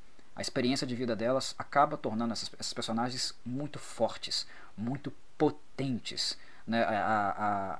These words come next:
a Yennefer é esse caso. E o meu temor era o fato da Anya ser muito jovem, ela tem dezenove ou vinte anos, eu acho,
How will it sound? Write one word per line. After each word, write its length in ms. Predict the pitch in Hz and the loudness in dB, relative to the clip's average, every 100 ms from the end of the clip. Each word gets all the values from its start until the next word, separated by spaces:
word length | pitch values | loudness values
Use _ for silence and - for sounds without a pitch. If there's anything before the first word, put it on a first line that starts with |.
| - | -4
a 80 | 120 | -2
Yennefer 580 | 120 160 175 160 147 - | 2 4 2 2 -2 0
é 60 | |
esse 240 | 139 - 127 | -2 -2 -2
caso. 420 | - 82 76 - - - | 0 0 0 -6 -8 -6
E 100 | 117 | 0
o 20 | 135 | 4
meu 160 | 175 | 4
temor 400 | - 196 156 190 | 4 2 4 4
era 320 | - 104 76 - - | 4 4 2 -6 -10
o 60 | - | -8
fato 320 | - 151 147 | 8 8 8
da 240 | 143 135 - | 8 8 8
Anya 260 | 160 190 147 | 2 2 2
ser 200 | - 98 | 0 -2
muito 240 | 110 87 | -4 -4
jovem, 420 | 85 110 143 85 - - | 2 4 4 2 -8 -6
ela 160 | 98 104 | 0 2
tem 140 | 127 | 2
dezenove 420 | 120 117 104 139 | 0 0 2 2
ou 60 | 120 | 0
vinte 400 | 90 113 139 107 | -2 -2 -2 -2
anos, 240 | 113 110 | -2 -2
eu 100 | 80 92 | -2 0
acho, 260 | 131 - | 0 0